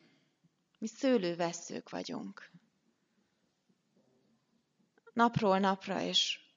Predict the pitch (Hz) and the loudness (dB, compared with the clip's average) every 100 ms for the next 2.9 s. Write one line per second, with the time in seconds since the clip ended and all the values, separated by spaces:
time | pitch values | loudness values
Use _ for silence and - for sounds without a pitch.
0 | _ _ _ _ _ - 226 196 165 170 | _ _ _ _ _ -2 0 2 0 0
1 | 170 - 202 196 170 156 160 165 - - | -4 -4 -2 0 -2 -4 -6 -10 -16 -10
2 | - - 170 160 151 165 170 165 | -4 2 2 0 -12 -14 -14 -14